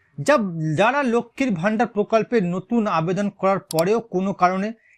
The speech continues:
এখনো পর্যন্ত লক্ষ্মীর ভান্ডার প্রকল্পের টাকা হাতে পায়নি, সেই সকল আবেদনকারীর উদ্দেশ্যে নবান্নের তরফে ঘোষণা করা হয়েছে জুন মাসে প্রত্যেক জেলা হিসাবে আলাদা আলাদা তারিখে টাকা পাঠাবে রাজ্য সরকার।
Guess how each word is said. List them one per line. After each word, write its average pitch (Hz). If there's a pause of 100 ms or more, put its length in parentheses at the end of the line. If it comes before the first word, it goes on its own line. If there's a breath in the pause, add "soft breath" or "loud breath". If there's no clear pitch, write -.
এখনো 285
পর্যন্ত 226
লক্ষ্মীর 190
ভান্ডার 185
প্রকল্পের 185 (100)
টাকা 160
হাতে 147
পায়নি, 180 (360)
সেই 311
সকল 254
আবেদনকারীর 202
উদ্দেশ্যে 185 (220)
নবান্নের 277 (160)
তরফে 226
ঘোষণা 175
করা 202
হয়েছে 202 (400)
জুন 269
মাসে 262
প্রত্যেক 226
জেলা 196
হিসাবে 202
আলাদা 196
আলাদা 196
তারিখে 185
টাকা 160
পাঠাবে 170
রাজ্য 151
সরকার। 151